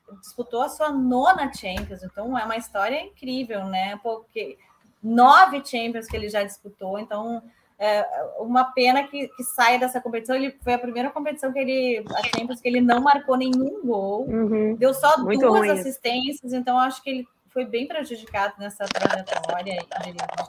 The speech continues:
Speaker 1: Champions, mas, é, é, eu, eu sinto pela, pelas atuações dele, eu acho que, tipo assim, tá, é, deu uma,
Speaker 2: É.
Speaker 1: a Bárbara se foi.
Speaker 2: <laughs> Uma interferência aí, pode
Speaker 1: É.
Speaker 2: continuar que eu discuto.
Speaker 1: Um e-,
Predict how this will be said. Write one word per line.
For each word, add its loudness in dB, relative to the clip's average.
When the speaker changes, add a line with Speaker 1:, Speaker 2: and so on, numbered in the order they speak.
Speaker 1:
Champions, -4
mas, -4
é, 0
é, 4
eu, 4
eu 8
sinto 4
pela, 2
pelas 2
atuações -2
dele, -6
eu -2
acho -4
que, -10
tipo -10
assim, -8
tá, -8
é, -6
deu -6
uma, -6
Speaker 2:
É. 2
Speaker 1:
a 8
Bárbara 4
se -2
foi. 4
Speaker 2:
<laughs> 4
Uma 6
interferência 2
aí, -8
pode -6
Speaker 1:
É. 4
Speaker 2:
continuar -4
que -6
eu 2
discuto. -6
Speaker 1:
Um 0
e-, 10